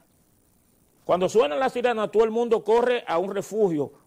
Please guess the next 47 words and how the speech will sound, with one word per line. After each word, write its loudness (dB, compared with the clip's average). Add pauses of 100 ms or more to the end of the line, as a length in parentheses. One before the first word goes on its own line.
porque 2
dice -6
que -2
va -2
a -4
venir -2
un -4
bombardeo. 0
Entonces, -4
todo 4
el 2
mundo -2
sabe -2
que -8
cuando -6
suena -2
eso, -8 (300)
debe 4
pro-, -4
debe 0
protegerse. -4 (240)
Aquí -8
no. -6 (560)
Aquí, -4 (260)
ese -4
ejemplo -4
que -8
te -8
puse, -6 (480)
de -2
ese, -2 (220)
eh, -2
lamentable, -2 (320)
un -2
muchacho 2
que -2
va 0
trabajando 0
en -2
el -2
mar, 0
que -2
es -4
marinero, 2
que -10
está -8
acostumbrado, 0